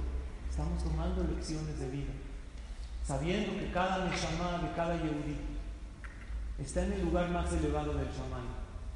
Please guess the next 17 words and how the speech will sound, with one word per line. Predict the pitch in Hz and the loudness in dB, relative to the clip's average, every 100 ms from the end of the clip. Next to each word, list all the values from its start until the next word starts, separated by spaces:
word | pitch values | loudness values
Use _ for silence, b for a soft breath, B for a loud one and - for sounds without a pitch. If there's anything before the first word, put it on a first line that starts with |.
| - - | -6 -2
Y | 156 | 2
lo | 151 | 4
bueno, | 170 226 214 180 | 4 4 4 4
la | 156 | 4
buena | 175 202 190 | 4 4 2
noticia | 175 143 175 180 | 2 0 0 0
es | 170 | 0
que | - 151 | 0 2
Dios | 170 160 | 2 2
a | 160 | 0
nosotros | 151 165 165 160 156 | 0 -2 -2 -2 -2
no | 170 | 0
nos | 170 | -2
pide | - 170 165 | -2 0 0
ningún | 160 156 160 208 196 | 0 0 0 0 0
sacrificio | 170 143 143 151 147 143 | -2 0 -2 -2 0 0
difícil. | 127 - 123 - | 0 -2 -4 -4